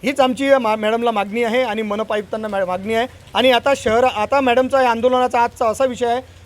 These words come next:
की दिवाळीपर्यंत आमची शिथिलता आम्हाला द्यावी, अन्यथा आम्ही विभागीय आयुक्तावर, विभागीय आयुक्त कार्यालयावर काही दिवसातच, आज जर मॅडमनं आमची मागणी पूर्ण केली नाही, तर आम्ही विभागीय आयुक्तावर शहीद भगतसिंग हॉकर्स युनियन आणि भीम ब्रिगेड संघटनेच्या विद्यमान,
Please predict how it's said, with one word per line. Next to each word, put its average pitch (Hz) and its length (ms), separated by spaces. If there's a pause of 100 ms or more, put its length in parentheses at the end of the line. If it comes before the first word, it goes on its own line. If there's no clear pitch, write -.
की 254 60
दिवाळीपर्यंत 294 760
आमची 277 420
शिथिलता 247 420
आम्हाला 233 280
द्यावी, 220 360 (300)
अन्यथा 277 480 (260)
आम्ही 240 240
विभागीय 240 440
आयुक्तावर, 262 560 (200)
विभागीय 254 340
आयुक्त 269 280
कार्यालयावर 240 460
काही 247 460
दिवसातच, 254 440
आज 202 140
जर 254 140
मॅडमनं 247 320
आमची 233 200
मागणी 214 280
पूर्ण 220 300
केली 220 220
नाही, 233 280 (300)
तर 240 80
आम्ही 233 240
विभागीय 233 360
आयुक्तावर 240 500 (340)
शहीद 254 240
भगतसिंग 240 420
हॉकर्स 214 320
युनियन 240 300
आणि 240 120
भीम 208 220
ब्रिगेड 233 240
संघटनेच्या 220 560
विद्यमान, 220 420